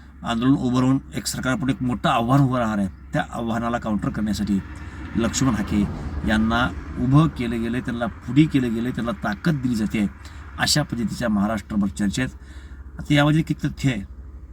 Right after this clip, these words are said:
हे महाराष्ट्र जाणत आहे, काय खरं आहे, काय खोटं आहे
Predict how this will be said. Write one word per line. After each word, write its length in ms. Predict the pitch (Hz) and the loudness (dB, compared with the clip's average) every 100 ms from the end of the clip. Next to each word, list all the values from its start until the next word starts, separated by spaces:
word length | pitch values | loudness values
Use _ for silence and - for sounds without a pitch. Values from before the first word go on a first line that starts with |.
| - - - - - | -16 -16 -16 -16 -12
हे 80 | 107 | -2
महाराष्ट्र 380 | 107 104 104 104 | 2 2 2 -2
जाणत 180 | 90 87 | -2 -4
आहे, 120 | 98 - - - - - | -6 -8 -12 -16 -16 -2
काय 140 | 113 113 | 2 2
खरं 160 | 117 110 | 2 -2
आहे, 280 | 95 - - | -2 -8 -8
काय 100 | 104 | -6
खोटं 200 | 107 | -4
आहे 100 | 107 | -4